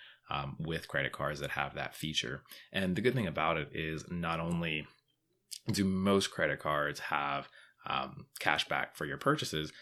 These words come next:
um, a lot of them will also offer the opportunity for you to go in and select deals. Um, so I know, for instance, with Chase, as well as with, um,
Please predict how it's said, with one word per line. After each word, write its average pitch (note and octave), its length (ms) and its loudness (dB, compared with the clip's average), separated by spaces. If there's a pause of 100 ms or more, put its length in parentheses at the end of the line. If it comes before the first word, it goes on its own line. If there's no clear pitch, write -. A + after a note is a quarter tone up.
(200)
um, D#2 200 -4
a E2+ 40 2
lot G2+ 200 8
of A#2 60 2
them G2 120 2
will D#2+ 160 -2
also D#2 480 0
offer D#2 300 -2
the D2+ 80 -2
opportunity D2+ 520 -2
for - 220 -6
you D2+ 180 -2
to D2 80 -4
go D#2 200 0
in D2 420 2
and D#2 420 0
select D2 440 -2 (220)
deals. F2 560 2 (100)
Um, D#2 160 -4
so - 120 2
I E2+ 140 2
know, D#2 400 -2
for E2+ 140 -2
instance, D2+ 420 -4
with D2 240 -4 (380)
Chase, A#2 420 6
as F2 220 -2
well D#2 160 0
as D2+ 160 -4
with, D2 380 -4 (380)
um, C#2 360 -4